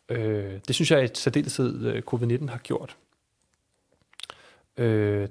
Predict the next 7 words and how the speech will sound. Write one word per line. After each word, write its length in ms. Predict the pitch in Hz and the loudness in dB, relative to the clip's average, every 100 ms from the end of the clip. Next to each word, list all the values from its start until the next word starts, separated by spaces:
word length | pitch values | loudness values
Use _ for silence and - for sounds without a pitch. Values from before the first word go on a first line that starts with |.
| - | 0
det 60 | |
har 80 | 113 | 2
vist 260 | 120 143 - | 2 2 4
os, 480 | 113 - - - 120 | 4 2 2 0 0
hvor 420 | 107 123 143 - - | 2 4 2 -4 -2
at 440 | 113 - - - 117 | 0 -2 -6 -10 -2
vores, 680 | 110 104 101 - - - | 0 0 -2 -4 -6 -10